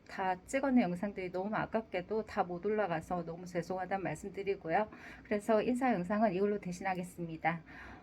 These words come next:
어, 제가 지금 삼 주 만에 그 산을 올랐어요. 지금 일이 너무, 회사가 너무 바쁘다 보니까 삼 주 만에 산을 찾았는데 이번 주부터는, 어, 주말마다 계속 올라갈 거고 이제 본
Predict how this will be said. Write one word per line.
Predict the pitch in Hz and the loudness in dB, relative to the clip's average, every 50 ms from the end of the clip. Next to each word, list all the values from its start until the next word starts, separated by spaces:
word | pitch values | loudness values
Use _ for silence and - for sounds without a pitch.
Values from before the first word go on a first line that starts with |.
| - - | -6 0
어, | 202 214 208 208 208 202 175 - - - - - - - - | 2 2 2 2 2 -2 -2 -6 -12 -20 -20 -20 -20 -20 0
제가 | - - 233 240 277 294 285 | 4 6 8 10 10 10 10
지금 | 269 - 254 247 247 247 240 233 | 8 6 6 8 8 8 8 6
삼 | 233 - 285 359 370 | 4 2 2 2 4
주 | 359 403 427 | 6 6 6
만에 | 453 415 320 247 233 | 8 8 8 8 6
그 | 240 185 175 180 | 6 4 2 4
산을 | 180 240 247 233 226 | 6 8 8 8 8
올랐어요. | 190 170 165 180 196 185 - - 170 160 160 165 175 170 160 160 | 6 4 4 2 2 2 2 2 4 4 6 6 4 4 2 0
지금 | - - 190 175 | -2 -4 -6 -4
일이 | 180 202 208 240 | -4 0 2 2
너무, | 226 190 160 156 175 185 196 214 - - | 2 2 0 -2 -4 -6 -8 -8 -6 -6
회사가 | 269 254 269 262 240 185 | -2 0 2 4 4 4
너무 | 160 165 175 | 4 2 -2
바쁘다 | 175 160 156 - - - - 226 214 | -2 -4 -8 -6 2 4 6 6 6
보니까 | 175 170 160 160 - - 214 220 | 4 0 -4 -2 0 2 2 2
삼 | - 240 240 | 4 4 4
주 | 240 254 247 | 6 8 8
만에 | 240 220 196 196 | 8 8 8 6
산을 | 208 - 240 233 226 220 | 2 4 4 4 4 2
찾았는데 | - 247 233 240 226 202 190 175 202 220 | 0 2 6 6 6 6 4 2 4 4
이번 | 208 - 214 254 254 262 247 | 4 2 2 0 0 0 0
주부터는, | 247 302 277 240 247 - - 233 220 240 247 285 285 285 - - - - - - - | -2 -4 -4 -4 -4 -2 0 2 4 6 6 8 6 4 2 -2 -12 -18 -14 -4 -2
어, | 190 202 202 202 | 0 0 0 0
주말마다 | - - 226 247 262 247 233 208 - 190 | 2 4 6 6 8 8 6 6 4 0
계속 | 180 185 180 - 226 - | -2 -4 -4 -4 -4 0
올라갈 | 196 208 233 240 233 202 170 165 - | 2 6 6 6 8 6 4 4 2
거고 | - 190 185 185 247 269 277 254 | -2 -6 -2 0 0 0 0 -2
이제 | 196 156 - - 185 180 180 170 170 170 | -4 -6 -4 -2 0 0 0 0 -2 -2
본 | - 214 214 220 208 190 180 180 | -2 0 0 0 0 -2 -4 -8